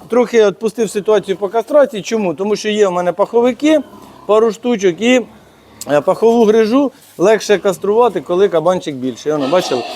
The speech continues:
То її вправляти, закритим методом каструємо і ось чин-чинарем. Так що, Шелудькові поставте лайк, напишіть коментар, напишіть, що я нехороший чоловік, редиска. От, хто тягне, того поганяють, ну, але то тринадцяте питання.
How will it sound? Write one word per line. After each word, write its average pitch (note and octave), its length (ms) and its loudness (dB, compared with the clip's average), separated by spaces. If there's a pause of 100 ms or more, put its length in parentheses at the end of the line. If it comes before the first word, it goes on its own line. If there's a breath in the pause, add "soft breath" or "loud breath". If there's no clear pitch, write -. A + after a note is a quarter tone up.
(260 loud breath)
То F#3+ 160 4
її G#3 140 2
вправляти, A3+ 800 2
закритим G3+ 440 0
методом F#3 380 -2
каструємо A#3+ 540 4 (260 loud breath)
і C#4 140 4
ось G#3+ 240 4
чин-чинарем. F3+ 1040 0 (280 loud breath)
Так G#3 140 2
що, A#3+ 120 2
Шелудькові A3+ 1000 2
поставте G#3+ 520 2
лайк, A#3 300 4
напишіть G3 480 -2
коментар, G#3 600 0
напишіть, F#3+ 440 0
що F#3+ 100 -4
я G3+ 220 4 (440 loud breath)
нехороший G3 600 2
чоловік, F#3+ 360 0
редиска. A3 600 2 (280 loud breath)
От, F#3 220 2
хто A#3 180 0
тягне, G3+ 300 4
того G3+ 260 2
поганяють, A3+ 720 2
ну, B3 80 2
але G#3+ 240 4
то F#3+ 140 -4
тринадцяте F3+ 560 -2
питання. C3+ 340 -4